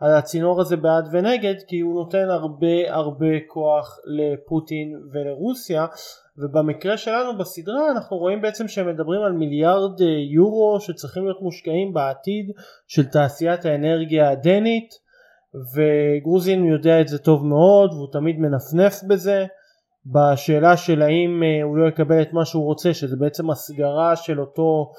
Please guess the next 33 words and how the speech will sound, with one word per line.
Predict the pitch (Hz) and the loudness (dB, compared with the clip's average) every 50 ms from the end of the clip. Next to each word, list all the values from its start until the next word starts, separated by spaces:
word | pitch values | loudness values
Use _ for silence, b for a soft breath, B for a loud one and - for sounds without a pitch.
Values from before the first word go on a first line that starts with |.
| B B B B B - | B B B B B 0
אה, | 147 147 | 4 4
הוא | 156 160 | 6 8
מגדיר | 165 165 147 143 165 165 151 | 8 6 6 8 6 6 6
טרוריסט, | - 160 147 135 139 139 151 208 262 254 220 - - - 160 | 6 2 2 2 2 4 4 6 6 4 2 0 -4 -8 -8
אחרים | 135 - 147 147 156 160 | -10 -8 -8 -8 -6 -6
מגדירים | 160 151 143 156 147 151 160 156 | -6 -6 -6 -8 -6 -6 -6 -6
אסיר | 147 151 - 175 165 165 160 | -6 -6 -4 -4 -4 -4 -4
פוליטי, | - 156 151 170 226 262 254 - 254 247 240 233 - b b b b b | -4 -2 0 2 2 0 0 -2 -6 -8 -8 -10 -12 b b b b b
של | - - 151 147 | -8 -4 -2 -2
אותו, | 147 139 - 185 190 185 185 180 175 175 165 160 156 151 143 - - | -2 0 2 4 6 6 6 6 6 4 4 4 2 2 0 -2 -4
אה, | 143 139 139 135 135 135 - - - - - | -4 -2 -2 -2 -4 -4 -6 -8 -8 -8 -4
אדם, | 135 131 156 180 214 262 294 320 320 311 - _ _ _ _ _ _ _ _ _ - | 2 6 8 8 8 8 6 4 0 -4 -8 _ _ _ _ _ _ _ _ _ -6
אה, | - 147 151 156 156 156 151 143 127 | -2 0 0 2 2 2 2 0 2
ביאנוב, | 143 143 143 151 175 202 226 262 269 277 285 269 240 196 | 0 2 4 4 4 4 6 6 6 6 6 4 2 0
אותו | 156 131 - - 151 151 156 156 151 147 147 | -2 -2 -2 -2 -2 -2 0 0 -2 -2 -2
משורר | 139 131 - - 143 131 123 143 160 190 208 208 214 202 | -4 -6 -4 -2 -2 0 2 4 4 4 4 4 2 2
או | 180 160 139 135 131 131 | 2 0 0 0 0 -2
מנהיג | 135 131 147 156 147 | -2 0 0 -2 -2
מחתרת, | 151 151 - - - 269 285 294 254 233 226 233 226 - - b b b b b b b | -4 -8 -8 -4 -2 0 0 2 2 2 0 0 -2 -4 -12 b b b b b b b
אז | 135 143 147 127 131 | 0 0 0 2 2
בעצם | 147 165 175 165 175 180 175 175 175 | 4 4 4 4 2 0 -2 0 0
אם | 160 156 | 0 2
הוא | 175 202 226 | 4 6 6
לא | 233 220 214 | 6 6 6
יוסגר | 214 196 208 - 190 202 214 226 214 214 | 4 2 -2 -2 0 2 2 2 2 2
אליו, | 220 240 262 269 262 254 240 220 - | 0 0 0 0 0 0 -2 -2 -2
אז | 151 135 139 165 | -2 -2 0 2
דנמרק | 180 180 180 180 175 170 180 | 2 4 4 2 0 0 0
לא | 180 175 175 | -2 -2 0
תקבל | - 180 160 165 165 | 0 0 2 2 2
את | 160 - | 0 0
החוזה | 165 110 - 170 151 180 214 214 | -4 -2 0 0 2 4 4 4
הזה. | 185 131 127 117 | 4 4 0 -4